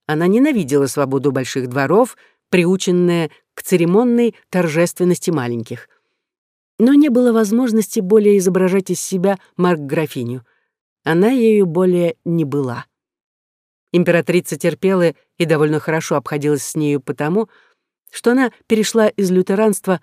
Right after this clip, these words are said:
в католицизм. Благодаря этому лицемерному поступку можно было заставить простить себе всякий неравный брак, все преступления даже при дворе Австрии.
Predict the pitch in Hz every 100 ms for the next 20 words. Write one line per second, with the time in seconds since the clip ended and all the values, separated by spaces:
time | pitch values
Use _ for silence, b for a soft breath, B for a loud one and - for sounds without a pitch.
0 | _ - 190 190 196 - 233 135 123 120
1 | _ _ _ _ _ _ 151 139 143 139
2 | 135 143 151 151 139 b 151 151 - 170
3 | 147 131 139 123 139 - 220 - - 127
4 | b b b 185 262 226 220 202 185 165
5 | 151 180 185 - 165 151 - - 185 -
6 | 170 170 b b _ - 165 139 135 131
7 | 131 135 127 131 123 196 254 - b b
8 | b - - - 254 - 139 - 127 208
9 | 247 226 175 196 202 190 170 143 165 180
10 | 143 - 135 120